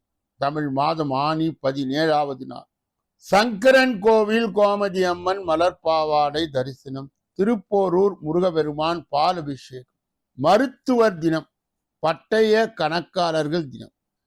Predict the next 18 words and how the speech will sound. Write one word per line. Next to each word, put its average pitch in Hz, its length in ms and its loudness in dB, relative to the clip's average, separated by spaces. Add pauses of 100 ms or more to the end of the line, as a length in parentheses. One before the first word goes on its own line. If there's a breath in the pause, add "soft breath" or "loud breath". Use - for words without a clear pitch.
(180)
இன்றைய 185 460 0
நல்ல 170 480 0
நேரம் 170 460 0 (400)
ஆறு 170 460 4 (240)
பதினைந்தில் 165 840 -2
இருந்து 147 340 -4 (200)
ஏழு 156 280 0 (100)
பதினைந்து 139 680 -8
வரை, 135 240 -4 (440)
ஒன்பது 170 580 -2
பதினைந்தில் 147 760 -4
இருந்து 139 340 -10
பத்து 147 440 -12
பதினைந்து 139 640 -10
வரை. 131 220 -12 (560)
பிறகு 190 340 2
மாலை 202 360 4
பொழுதிலே 180 640 0